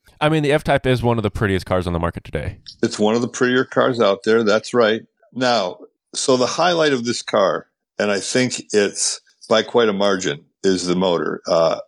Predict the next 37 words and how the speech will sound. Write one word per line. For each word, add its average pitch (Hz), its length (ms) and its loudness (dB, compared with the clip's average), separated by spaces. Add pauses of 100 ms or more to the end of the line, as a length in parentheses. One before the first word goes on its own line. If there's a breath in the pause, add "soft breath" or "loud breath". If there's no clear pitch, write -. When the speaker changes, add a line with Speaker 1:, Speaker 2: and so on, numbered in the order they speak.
(160)
Speaker 2:
the - 80 -4
supercharged 110 720 0
V 104 200 4
eight 95 280 0 (100)
sounds 120 460 -2
wonderful. 104 640 0 (300 soft breath)
Tons 147 340 -2
of 120 120 -2
punch. - 540 -2 (300)
You 113 80 2
know, 98 280 0 (380)
put 151 160 0
it 135 120 2
in 123 120 -2
dynamic 107 580 0
mode 107 300 2
or 104 80 6
whatever 98 640 2
they 98 300 2
call 104 420 0
it, 87 140 -2 (320)
whatever 101 300 2
Jag 98 360 0
calls 101 320 0
it, 92 240 -2
and 95 140 0
it 90 160 -2 (180)
gets 104 260 0
right 107 220 2
down 101 200 2
the 85 100 0
road 87 360 4 (640 loud breath)
in 92 380 2
a 87 60 0
big 87 200 0
fat 87 340 0
hurry. 87 360 0